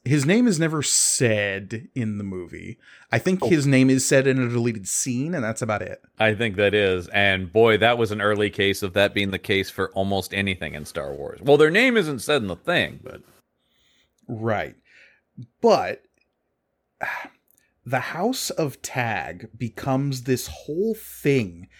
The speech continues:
Speaker 1: as a, like, bourgeois, kind of, like, incredibly influential and a filthy rich,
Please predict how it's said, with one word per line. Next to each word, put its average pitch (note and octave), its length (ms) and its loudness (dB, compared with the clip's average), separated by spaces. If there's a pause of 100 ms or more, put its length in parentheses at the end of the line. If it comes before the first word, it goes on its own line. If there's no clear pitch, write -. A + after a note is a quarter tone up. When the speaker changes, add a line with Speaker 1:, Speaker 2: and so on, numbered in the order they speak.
(320)
Speaker 1:
as A2 760 -2
a, A2 300 -4
like, G#2 340 -8 (960)
bourgeois, D3 1120 0
kind B2+ 320 -2
of, B2 160 -2
like, A2 240 -4 (460)
incredibly D3+ 840 -2
influential B2 1300 -2 (320)
and G#2 400 -4 (360)
a B2+ 80 -4
filthy D#3 800 0
rich, G2+ 600 -6